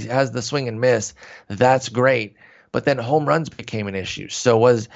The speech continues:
was the, the improvement in walk rate,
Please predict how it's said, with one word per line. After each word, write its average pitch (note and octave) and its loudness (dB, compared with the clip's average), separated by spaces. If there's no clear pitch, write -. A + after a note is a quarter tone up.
was A#2 2
the, A#2 2
the A#2+ -4
improvement D#3+ 2
in C3 2
walk C3+ 6
rate, G2 -6